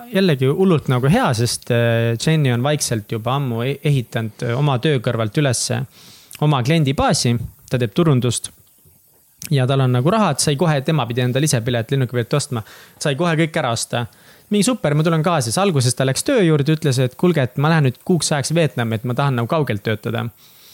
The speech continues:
Ja tahtiski, aga siis nagu asjaolud muutusid, hakkas üldse mõtlema, et tema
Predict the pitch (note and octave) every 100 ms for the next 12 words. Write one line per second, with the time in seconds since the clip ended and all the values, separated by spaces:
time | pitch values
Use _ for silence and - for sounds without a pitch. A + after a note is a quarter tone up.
0 | - - - - - B2+ A2+ A3+ - B2
1 | - A2+ A#2 B2 A#2+ B2+ F3 F3 C#3+ F#3+
2 | A3+ D#3 C3 E3+ B3+ - C3 A#2 D#3 D#3
3 | C3+ F3+ - D#3+ A3 - A#2+ A2+ D#3+ D#3